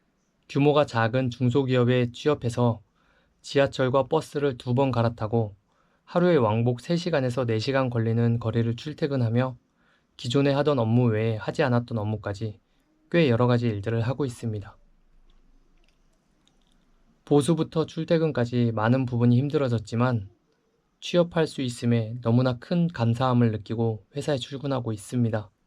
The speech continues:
오늘 이야기하고 싶은 건 구 년간 다니던 회사에서 해고를 당한 후 바뀌어버린 저의 생각입니다. 그리고 처음으로 받아본 유튜브 수익에 대해서 얘기해 보겠습니다.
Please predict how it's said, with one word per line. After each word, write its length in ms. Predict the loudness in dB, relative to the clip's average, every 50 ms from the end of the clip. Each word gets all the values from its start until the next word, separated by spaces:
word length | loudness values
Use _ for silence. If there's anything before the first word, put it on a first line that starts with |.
| _ _ _ _ _ _ _ _ _ _ _ _ _ _ _ _ _ _ _ _ _ _ _ _ _ _ _ _ _ _ _ _ _ _ _ _ _ _ _ _ _ _ _ _ _
오늘 260 | 4 6 6 6 6
이야기하고 440 | 4 4 2 2 2 0 0 0 -2
싶은 320 | -6 -8 -8 _ -2 0
건 340 | 2 2 2 0 -2 -6 -14 _ _ _ _ _ _ _ _
구 140 | _ -4 0
년간 380 | 2 2 2 4 2 2 2 2
다니던 420 | 0 0 0 2 2 0 0 0 -2
회사에서 380 | -2 -2 -2 -2 -2 -2 -2
해고를 380 | 0 0 0 0 0 -2 -2 -4
당한 280 | -2 -4 -2 -2 0
후 200 | 0 0 -2 -2 -8 _ _ _
바뀌어버린 680 | -6 -6 -4 -2 -2 0 0 2 2 0 0 -2 -2
저의 220 | -2 -4 -4 -4 -4
생각입니다. 800 | -4 -4 -2 -2 -2 -2 -2 -2 -2 -2 -4 -6 -8 -10 -14 -18 _ _ _ _ _ _ _ _ _ _ _ -20 -20 _ _ _ _ _ _ _ _ _ _ _ _ _
그리고 260 | -2 0 2 2 0
처음으로 640 | 0 2 4 4 4 4 2 0 0 0 0 0 0
받아본 480 | -2 -2 -2 0 0 2 2 2 0 -2
유튜브 380 | -4 -6 -8 -10 -8 -8 -8
수익에 420 | -8 -6 -6 -4 -4 -2 -2 -4 -2
대해서 360 | -2 -4 -4 -2 -4 -4 -4
얘기해 320 | -4 -4 -4 -2 -2 -2
보겠습니다. 680 | -2 -2 -4 -6 -6 -6 -8 -8 -6 -6 -6 -8 -10